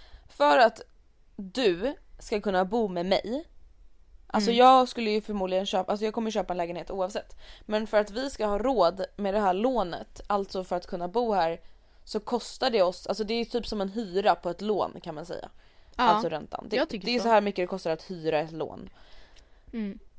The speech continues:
Speaker 1: Alltså jag tycker det är en självklarhet. Jag tycker
Speaker 2: Men
Speaker 1: verkligen
Speaker 2: sen
Speaker 1: det.
Speaker 2: får man, alltså... Ja, sen är det väl vissa par som tycker det känns jättemärkligt, men för mig och Oscar föll sig det väldigt naturligt för att när det i första början var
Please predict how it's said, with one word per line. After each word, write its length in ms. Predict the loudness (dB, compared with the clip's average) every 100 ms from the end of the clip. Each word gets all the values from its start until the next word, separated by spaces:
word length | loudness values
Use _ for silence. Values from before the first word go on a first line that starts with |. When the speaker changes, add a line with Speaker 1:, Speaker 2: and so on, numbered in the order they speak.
| -18 -8
Speaker 1:
Alltså 300 | -6 -6 -8 0
jag 260 | 2 2
tycker 200 | 0 -6
det 60 | -4
är 40 |
en 80 | -2
självklarhet. 680 | -2 -2 -2 -2 -4 -10 -18 _ -20 -16 -8
Jag 120 | -6
tycker 200 | -4 2
Speaker 2:
Men 60 | 2
Speaker 1:
verkligen 180 | 4 2
Speaker 2:
sen 60 |
Speaker 1:
det. 60 | 2
Speaker 2:
får 80 | 2
man, 160 | 2 2
alltså... 320 | 0 0 -2 -6 -20 -12 0
Ja, 260 | 2 2
sen 260 | 0 2 4
är 40 |
det 40 | 4
väl 100 | 2
vissa 220 | 0 0
par 140 | 0
som 200 | -2 -4
tycker 220 | -6 -4
det 100 | -4
känns 220 | -2 -4 -6
jättemärkligt, 640 | -6 0 4 2 0 -4
men 120 | -4
för 120 | -2
mig 200 | 0 2
och 60 | 0
Oscar 220 | -2 -4
föll 220 | 0 -2
sig 160 | -2 -4
det 60 |
väldigt 220 | -4 -4 -6
naturligt 440 | -8 -6 -4 -4
för 120 | -2
att 140 | -4 -2
när 160 | -4
det 120 | -4 -6
i 40 |
första 320 | -6 -8 -8
början 560 | -2 0 2 2 0 -2
var 220 | -4 -4